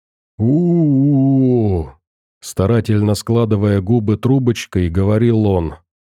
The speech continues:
Сорвавшаяся с места машина откинула его назад, где он, также держа одной рукой статуэтку Химеры,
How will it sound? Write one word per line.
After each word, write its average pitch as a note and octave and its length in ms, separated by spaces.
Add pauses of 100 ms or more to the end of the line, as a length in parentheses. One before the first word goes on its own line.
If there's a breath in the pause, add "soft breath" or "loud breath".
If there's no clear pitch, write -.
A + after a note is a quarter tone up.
(260)
Сорвавшаяся B2+ 1000
с - 100
места C3 400
машина B2 600
откинула B2 680
его A#2+ 340
назад, A#2+ 640 (260)
где F2+ 380
он, C#3 340
также B2 460
держа A#2 460
одной A2+ 500
рукой A#2 400
статуэтку A#2 720
Химеры, A2+ 680